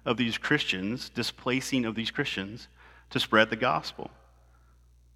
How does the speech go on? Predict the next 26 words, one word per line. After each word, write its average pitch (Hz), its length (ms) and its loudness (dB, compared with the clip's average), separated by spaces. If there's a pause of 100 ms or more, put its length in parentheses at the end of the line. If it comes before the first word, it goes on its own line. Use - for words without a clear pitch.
(1160)
These 107 160 -4
followers 120 420 4
of 110 60 -8
Jesus 107 640 -4 (340)
are 101 60 -6
starting 110 240 2
to 113 100 -4
multiply, 101 640 -2 (760)
and 104 80 -2
not 120 140 2
just 113 460 -2 (240)
in 101 200 -2
number. 104 520 -2
Let's 113 180 -6
look - 140 0
at 135 80 -4
four 143 200 6
things 117 400 2
we're 110 100 -2
to - 100 -6
multiply 92 600 -4
as 95 140 -10
believers. 90 600 -10 (960)
The - 60 -2
first 160 220 6
one, 107 240 -2